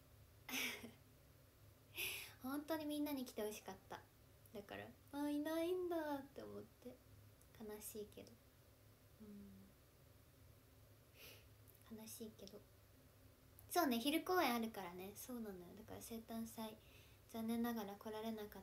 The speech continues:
た方も、お昼お祝いして。じゃあ一緒に。だってなんなら生誕祭は確かに、十八日夜公演だけど、二十三歳最初の公演は昼なんだよね。<laughs> そうなの。生誕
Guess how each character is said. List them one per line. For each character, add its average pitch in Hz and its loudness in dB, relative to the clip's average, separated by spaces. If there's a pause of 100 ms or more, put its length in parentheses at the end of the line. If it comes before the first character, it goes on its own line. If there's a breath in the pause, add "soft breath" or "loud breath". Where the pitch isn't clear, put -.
た - -10
方 202 -14
も、 190 -8 (520)
お 214 -8
昼 262 4
お 202 4
祝 214 2
い 240 4
し - -2
て。 269 0 (180)
じ 208 -2
ゃ 190 0
あ 190 -4
一 196 -6
緒 - -6
に。 190 -6
だ 247 12
っ - 6
て - 0
な 269 6
ん 571 4
な 523 8
ら 254 4
生 - -
誕 - -
祭 - 4
は 571 12 (640)
確 - 6
か 220 2
に、 202 0 (840 loud breath)
十 285 8
八 294 2
日 277 0 (360 loud breath)
夜 214 0
公 302 2
演 190 -2
だ 196 -8
け 196 -6
ど、 196 -6 (420)
二 403 6
十 311 8
三 302 2
歳 196 0
最 240 2
初 269 -2
の 294 2
公 320 -2
演 294 2
は 294 4
昼 294 4
な 359 8
ん 208 4
だ 170 4
よ 165 2
ね。 226 8 (580)
<laughs> - 4
そ 523 10
う 508 12
な 359 12
の。 214 6 (180 loud breath)
生 - 10
誕 466 12